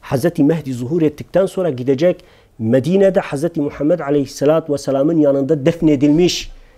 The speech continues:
Hazreti Ebu Bekir ve Ömer'i kabirlerinden diriltecek, sonra onlara had cezası uygulayacak.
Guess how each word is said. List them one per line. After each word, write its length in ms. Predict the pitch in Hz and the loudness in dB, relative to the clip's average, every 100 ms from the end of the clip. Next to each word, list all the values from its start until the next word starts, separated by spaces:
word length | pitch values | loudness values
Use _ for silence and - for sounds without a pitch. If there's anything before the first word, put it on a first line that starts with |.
| _ | _
Hazreti 460 | - 135 135 180 160 | -10 -4 0 0 0
Ebu 240 | 135 139 | 0 0
Bekir 240 | 151 - 180 | -2 -4 -2
ve 40 | |
Ömer'i 520 | 160 139 135 170 220 - _ _ - | 0 4 4 2 -2 -8 _ _ -6
kabirlerinden 760 | 143 135 143 147 143 151 170 | 0 2 2 2 2 2 2
diriltecek, 600 | 135 143 131 139 135 202 208 _ _ | 2 2 0 -2 0 0 -2 _ _
sonra 260 | - 151 151 | -8 -2 0
onlara 300 | 143 139 147 | 0 -2 -4
had 240 | - 165 | -4 -2
cezası 400 | 143 120 120 - | 0 -2 -4 -10
uygulayacak. 440 | 117 104 104 104 | -12 -10 -12 -14